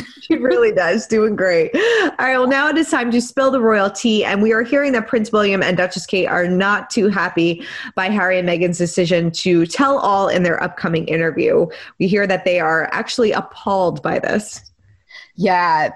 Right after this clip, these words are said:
Speaker 1: this is some really strong language.
Speaker 2: <laughs>
Speaker 1: They are appalled by it. They think it's beyond the pale, and they are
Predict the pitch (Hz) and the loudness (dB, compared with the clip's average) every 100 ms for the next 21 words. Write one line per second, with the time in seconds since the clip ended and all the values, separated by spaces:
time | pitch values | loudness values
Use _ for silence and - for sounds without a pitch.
0 | - 214 277 440 415 359 277 208 208 233 | -4 -2 0 0 0 2 4 4 4 2
1 | - - 220 180 185 175 170 170 196 196 | 0 -2 0 0 0 0 0 2 2 2
2 | 180 170 190 190 196 - 196 - - 190 | 0 0 2 2 0 0 -2 -4 0 2
3 | 202 247 269 254 247 254 254 233 - - | 2 0 0 0 0 0 0 -2 -8 -18
4 | - - 208 214 208 208 - _ _ 226 | -18 -4 0 2 2 -2 -4 _ _ -2
5 | 214 190 175 196 185 190 226 226 - 214 | 0 -2 -2 2 2 2 2 0 -2 0
6 | 190 170 170 170 - - 202 180 185 175 | 2 2 2 0 -2 -4 -2 2 2 2